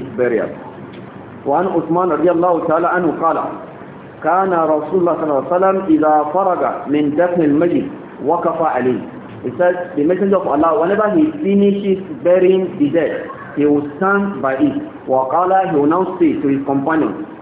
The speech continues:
استغفروا لأخيكم. Seek forgiveness for your brother. وصلوا له التثبيت. Ask Allah to make him firm in answering the question.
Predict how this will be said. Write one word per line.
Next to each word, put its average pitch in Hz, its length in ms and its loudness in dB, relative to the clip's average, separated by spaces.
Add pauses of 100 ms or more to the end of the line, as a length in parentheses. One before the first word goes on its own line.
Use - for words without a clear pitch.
استغفروا 202 1200 2
لأخيكم. 147 680 0 (400)
Seek 214 160 2 (120)
forgiveness 185 580 2 (140)
for 180 460 2
your 139 140 2
brother. 143 340 0 (380)
وصلوا 190 640 2
له 214 480 2
التثبيت. 180 680 -2 (380)
Ask 311 320 2
Allah 175 640 2
to 165 440 4
make 208 400 2
him 185 340 2
firm 160 540 -2
in 143 160 0
answering 175 300 0
the 139 120 0
question. 156 380 -2